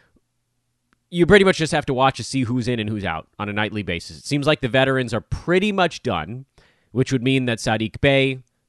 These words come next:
Isaiah Stewart, those guys have been playing every game anyway, but if you take Mason Plumlee out of the equation, then I s-, then Stewart gets very good. If you made it through Detroit's three-game week,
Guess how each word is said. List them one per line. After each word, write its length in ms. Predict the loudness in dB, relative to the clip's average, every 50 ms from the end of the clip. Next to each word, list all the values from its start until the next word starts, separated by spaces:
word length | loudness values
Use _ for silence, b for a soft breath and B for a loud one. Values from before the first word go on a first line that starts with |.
| _ -8
Isaiah 320 | -6 -4 0 0 0 0
Stewart, 540 | 0 -4 -2 2 4 4 6 4 2 0 _ _ _ -10
those 160 | -8 -6 -2
guys 180 | -2 -2 -2 -2
have 60 | -4
been 80 | -8 -6
playing 240 | -6 -4 -2 -2
every 260 | -2 -2 0 -2 -2 -2
game 240 | -2 -4 -4 -2
anyway, 380 | -4 -4 -4 -4 -6 -8 -8 -8
but 160 | -6 -6 -6
if 100 | -6 -8
you 80 | -10 -8
take 380 | -4 -2 -2 -2 -4 -6 -16 _ _ _ _ _ _ _ _
Mason 320 | -6 -4 -4 -4 -4 -8 -4
Plumlee 400 | 0 2 2 2 2 0 0 -2
out 100 | -2 -2
of 40 | -4
the 60 | -6
equation, 420 | -8 -6 -4 -4 -4 -4 -8 -8
then 100 | -8 -8
I 60 | -8
s-, 180 | -10 -12 -14 -12 -10
then 140 | -10 -10 -8
Stewart 480 | -10 -8 -4 0 2 2 2 2 0 -4 _ _ _ _ _ _
gets 200 | -6 -6 -6 -4
very 320 | 0 2 2 2 2 0
good. 340 | -2 -6 -8 -8 -8 -8 -10 -14 _ _ _ _ _ _ _ _ _ _ _ _ _ _ _ _ _ _ _ _ _ _ -8 -4
If 120 | -2 0 2
you 100 | 2 6
made 200 | 6 8 8 6
it 80 | 6
through 140 | 2 0 0
Detroit's 420 | 0 -2 0 2 2 0 0 0 -6
three-game 600 | -10 -4 0 2 2 2 2 0 -2 -4 -4 -6
week, 340 | -6 -6 -6 -6 -8 -12